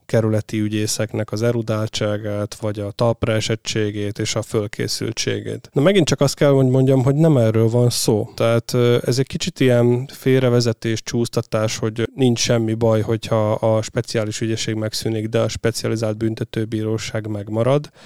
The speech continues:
Ezt valószínűleg azért is mantrázza a kormány, mert, ö, ugye a specializált büntetőbíróság az azután jött létre, hogy a speciális bíróságot az alkotmánybíróság egyszer már megszüntette.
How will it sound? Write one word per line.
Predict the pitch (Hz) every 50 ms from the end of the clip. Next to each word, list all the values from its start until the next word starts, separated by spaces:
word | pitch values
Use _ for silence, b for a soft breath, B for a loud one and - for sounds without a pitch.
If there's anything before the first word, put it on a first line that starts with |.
| B B B B B B B B
Ezt | B -
valószínűleg | - 170 185 185 - - 165 139 135 143
azért | 143 147 143 - -
is | 127 -
mantrázza | - 123 120 117 117 - 120 117 117 113 113 117
a | 107 107
kormány, | - - 117 113 113 113 117 113 110 107
mert, | 107 107 104 104 104 - - -
ö, | 110 107
ugye | - 120 110 110
a | 110
specializált | 110 - - 123 120 - - - 123 113 110 110 110 113 107 110 104 107 107 107 -
büntetőbíróság | - 120 113 - 120 - - - 110 107 104 107 107 107 107 107 110 113 - - - 120 117 120 127 131 135 135 B B B B B B
az | B 117 117 123
azután | - 143 135 135 139 - - 117 110 110
jött | 110 110 -
létre, | - 113 107 107 - - 123 117 117 123
hogy | 127 123 127 117 107
a | 107
speciális | - - - 123 117 - - - 127 117 113 107 107 107 110 110 110
bíróságot | 110 110 107 107 110 110 113 - - - 120 110 110 113 110 -
az | 110 104
alkotmánybíróság | 107 107 110 - - 113 - - 113 110 107 110 - 117 110 - - 107 107
egyszer | 107 - - - 113
már | 110 110 110
megszüntette. | 110 113 110 - - - - 110 110 -